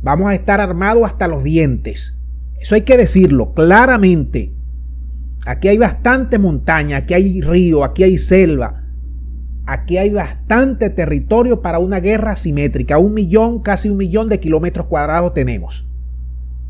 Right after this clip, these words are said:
Ahora, no es que yo, no es que estemos aquí en Sin Mentiras haciendo apología de nada, no.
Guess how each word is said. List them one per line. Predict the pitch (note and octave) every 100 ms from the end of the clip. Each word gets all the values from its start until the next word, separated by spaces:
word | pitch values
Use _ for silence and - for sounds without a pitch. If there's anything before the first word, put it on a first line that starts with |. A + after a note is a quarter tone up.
| - - - - - - - - - - - - -
Ahora, | A2+ E3 A3+ - - - - - - - - - - - - - - - - - - - - -
no | D3 E3+ E3+
es | F#3 F#3
que | B3+
yo, | A3 G#3+ A3 A#3 A3 F3+ C#3 A2+ - -
no | C#3+ F3+
es |
que | - A3
estemos | - G#3+ G#3 G3
aquí | - G3+
en | F#3+
Sin | G#3+ F#3
Mentiras | D#3 C3 F#3+ G3 F#3+ D#3 - - - - - - - - - - - - -
haciendo | D3+ C#3+ F#3 G3 F#3 F3+ F3 D#3+ B2+ A2+ - - - - - - - - - - - -
apología | D3+ - D#3+ D3 B2+ F3+ F3+
de | C#3 B2+
nada, | G3 A#3 C#3 - A#2+
no. | A#2+ B2+ D#3+ E3+ A#2+ -